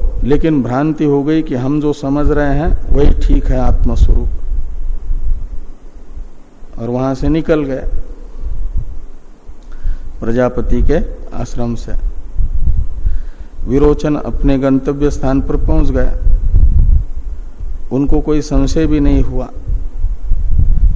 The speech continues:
और जाकर के अपने अनुयायियों को बताया कि प्रजापति से मैं आत्मज्ञान प्राप्त करके आ गया हूं।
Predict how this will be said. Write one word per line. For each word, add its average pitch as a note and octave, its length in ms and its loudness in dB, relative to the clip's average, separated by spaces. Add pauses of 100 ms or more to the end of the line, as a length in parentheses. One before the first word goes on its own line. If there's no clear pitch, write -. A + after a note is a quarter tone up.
(140)
और B2+ 120 2
जाकर C#3 400 4
के C#3 120 0
अपने C#3 240 0
अनुयायियों C#3 440 2
को C#3+ 100 4
बताया C#3 420 4
कि C3+ 140 6
प्रजापति C3 640 -2
से C#3 140 -6
मैं C3+ 180 0
आत्मज्ञान C3 760 0
प्राप्त C3 460 -2
करके C3 240 0
आ C#3+ 220 -6
गया C#3 240 -2
हूं। A#2+ 220 2